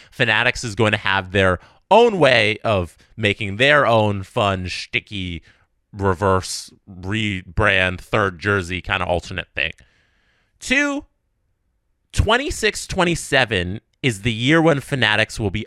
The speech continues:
up and running and when you can see significant changes, that's a quote from the article, to the sweaters. Fanatics is asking teams between now and then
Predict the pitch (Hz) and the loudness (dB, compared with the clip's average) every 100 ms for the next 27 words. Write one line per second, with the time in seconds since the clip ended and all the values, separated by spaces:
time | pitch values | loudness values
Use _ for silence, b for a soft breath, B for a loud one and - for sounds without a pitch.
0 | - 131 - 160 123 107 101 87 82 87 | -2 0 2 -2 0 2 2 2 -2 -6
1 | b - 113 101 101 113 107 - 95 - | b -4 -2 2 0 0 -4 -4 -8 -8
2 | 107 90 - 120 95 101 120 139 165 - | -8 -8 -8 -8 -8 -4 -4 -2 -4 -2
3 | 156 - - 110 95 92 95 110 87 - | -4 -6 -4 -4 -2 -4 -4 -6 -8 -8
4 | 98 - 95 90 80 82 87 b b _ | -8 -8 -12 -12 -12 -12 -16 b b _
5 | - - 151 151 151 143 - 110 - 120 | -6 0 2 2 0 -6 -8 -8 -2 0
6 | 95 - - - - _ - 143 127 139 | 0 -2 -16 -20 -20 _ -6 0 2 2
7 | 196 - 156 - _ 120 131 156 - 170 | 0 -2 -6 -6 _ -2 -2 -2 -10 -6
8 | 175 165 - 127 90 - - - _ _ | -4 -4 -4 -4 -4 -8 -18 -20 _ _
9 | - 123 - 143 120 98 101 110 123 160 | -14 -8 -4 -2 -2 -4 -2 0 2 2
10 | 208 285 _ _ _ - 127 107 95 107 | 0 -4 _ _ _ -2 -2 0 -2 2
11 | 110 165 226 | 2 2 -4